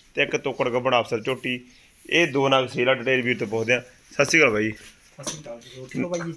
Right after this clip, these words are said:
Speaker 1: ਵਧੀਆ ਜੀ, ਨਾਮ ਐਡਰੈਸ ਦੱਸੋ ਜੀ ਆਪਣਾ।
Speaker 2: ਨਾਮ ਮੇਰਾ ਸੁਖਦੇਵ ਸਿੰਘ ਆ ਜੀ।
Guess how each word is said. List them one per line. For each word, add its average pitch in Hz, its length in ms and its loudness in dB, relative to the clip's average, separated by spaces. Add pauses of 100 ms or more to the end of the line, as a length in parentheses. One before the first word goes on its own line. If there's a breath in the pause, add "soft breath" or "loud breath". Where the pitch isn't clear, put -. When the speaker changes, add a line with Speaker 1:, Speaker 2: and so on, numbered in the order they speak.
Speaker 1:
ਵਧੀਆ 135 260 6
ਜੀ, 127 80 6
ਨਾਮ 131 240 4
ਐਡਰੈਸ 139 220 2
ਦੱਸੋ 120 220 0
ਜੀ 110 40 4
ਆਪਣਾ। 110 240 0 (200)
Speaker 2:
ਨਾਮ 139 240 -6
ਮੇਰਾ 160 180 -4
ਸੁਖਦੇਵ 123 320 -10
ਸਿੰਘ 131 240 -10
ਆ 151 40 -4
ਜੀ। 156 120 -8